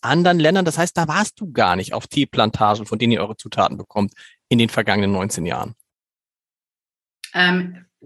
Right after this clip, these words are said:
Speaker 2: ich war nicht auf allen Plantagen, das ist auch gar nicht möglich. Ich persönlich, wir haben so viele Zutaten, dass ich die gar nicht selber abreisen kann.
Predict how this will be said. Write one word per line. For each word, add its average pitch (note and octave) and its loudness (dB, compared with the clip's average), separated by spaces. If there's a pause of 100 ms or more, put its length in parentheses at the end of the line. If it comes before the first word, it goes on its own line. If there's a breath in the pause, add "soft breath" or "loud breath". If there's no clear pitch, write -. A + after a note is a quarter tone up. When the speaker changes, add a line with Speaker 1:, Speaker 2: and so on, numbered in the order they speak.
(460)
Speaker 2:
ich A#3 0
war G#3+ 6
nicht - 0
auf F#3 -2
allen F#3 2
Plantagen, F#3+ 0
das F3+ -6
ist F3+ -10
auch F3 -8
gar E3 0
nicht E3 -2
möglich. F#3+ 0
Ich - -16
persönlich, F3+ 0
wir F3+ 0
haben G3 0
so A#3+ -4
viele G3+ 0
Zutaten, F#3 -4
dass E3+ -4
ich F3+ -8
die D#3 -20
gar E3+ 2
nicht E3+ -6
selber E3 -4
abreisen F3+ 0
kann. F3 -4